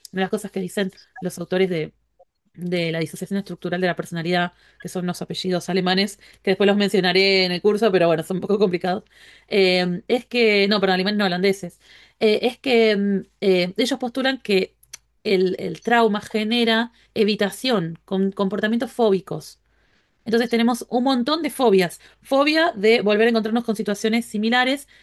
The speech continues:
que sean disparadoras. Fobias de, eh, de, mm, de la vulnerabilidad. Fobia ante las relaciones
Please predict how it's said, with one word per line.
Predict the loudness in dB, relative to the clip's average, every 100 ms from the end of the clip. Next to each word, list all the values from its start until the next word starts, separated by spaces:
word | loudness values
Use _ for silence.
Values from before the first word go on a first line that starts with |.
| _ -2
que | 0 0
sean | 0 -2 -2
disparadoras. | 0 0 2 0 -2 -6 -14 _ _ _
Fobias | -6 0 2 2 0 -2 -4
de, | 0 4 4 0 -2
eh, | 0 4 4 4 2 0
de, | 2 4 4 0
mm, | -2 -6 _ _
de | 0 2 4
la | 2
vulnerabilidad. | 2 2 2 2 2 0 -2
Fobia | -4 0 2 0 0 0
ante | 0 2
las | 2
relaciones | 0 -2 0 0 0 -2